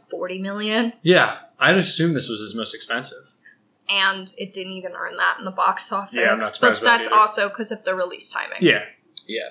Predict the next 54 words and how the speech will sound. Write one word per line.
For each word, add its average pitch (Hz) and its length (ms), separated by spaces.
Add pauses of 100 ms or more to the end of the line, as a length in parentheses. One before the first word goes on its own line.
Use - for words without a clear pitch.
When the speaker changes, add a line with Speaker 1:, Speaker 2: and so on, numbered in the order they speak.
(120)
Speaker 3:
I 107 80
imagine 98 380
Speaker 2:
This 190 160
Speaker 3:
that, 311 60
Speaker 2:
is, 262 120
Speaker 3:
that 101 140
had 98 100
a 98 60
lot 95 220
to - 60
Speaker 2:
I, - 60
Speaker 3:
do 98 120
with 95 140
it. 101 240
Speaker 2:
this 190 300
feels 135 720 (240)
cult 107 220
classic-y 139 640
to - 80
me, 123 120 (120)
though. 76 260 (720)
I, 143 260 (140)
I 127 60
have 156 240
a 135 100
feeling 117 480
like 110 160
this. - 160
I, 131 280
I 131 100
know 151 180
there 165 100
are 147 40
a - 20
lot 127 140
of - 60
people 117 280 (180)
that 117 220
do 113 240
like 101 240
this - 180
movie 131 220
and 131 100
defend 120 340
it 69 120
big 71 200
time, 69 200
so 139 120
I'll 123 80
be 131 120
interested 120 420
in 104 220 (440)
a - 60
decade 113 520